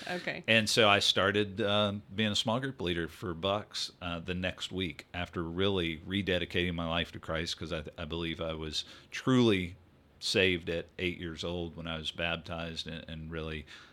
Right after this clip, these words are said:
Speaker 2: understood salvation, just didn't live like it until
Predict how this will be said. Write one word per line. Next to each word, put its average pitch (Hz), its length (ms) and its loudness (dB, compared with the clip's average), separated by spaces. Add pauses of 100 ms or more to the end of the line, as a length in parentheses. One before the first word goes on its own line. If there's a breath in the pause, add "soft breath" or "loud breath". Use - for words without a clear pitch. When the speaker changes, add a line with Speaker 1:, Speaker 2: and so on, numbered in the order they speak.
(120 loud breath)
Speaker 2:
understood 101 600 2
salvation, 85 680 2
just 82 220 -6
didn't 78 260 -6
live 82 240 -4
like 78 260 -8
it 85 160 -8 (120)
until 78 560 -8